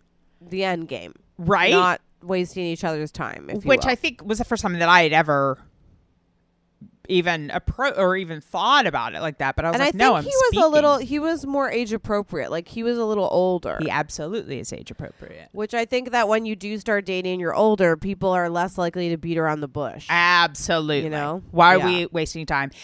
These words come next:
Speaker 2: And we had a full discussion about children. And I
Speaker 1: Yeah.
Speaker 2: talked about why I want to adopt and not. And this was even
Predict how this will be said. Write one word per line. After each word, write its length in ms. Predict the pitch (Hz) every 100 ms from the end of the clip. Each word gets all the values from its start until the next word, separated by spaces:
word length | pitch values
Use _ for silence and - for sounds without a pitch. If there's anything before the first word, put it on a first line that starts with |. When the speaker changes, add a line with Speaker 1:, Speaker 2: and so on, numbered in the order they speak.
| - -
Speaker 2:
And 200 | 233 220
we 120 | 294
had 200 | 285 285
a 100 | 262
full 320 | 240 - 247
discussion 580 | 254 269 - 185 165 175
about 200 | 156 156
children. 680 | - - 285 196 - 78 190 -
And 200 | 190 175 175
I 380 | 180 196 196
Speaker 1:
Yeah. 40 | 196
Speaker 2:
talked 320 | - 175 170 208
about 400 | 165 151 156 165
why 500 | 147 156 151 160 151
I 100 | 143
want 220 | 147 143
to 80 | -
adopt 560 | 151 226 262 240 - -
and 200 | 160 151
not. 360 | 151 143 139 -
And 180 | 185 175
this 160 | 220 208
was 240 | 180 151
even 440 | 180 160 156 151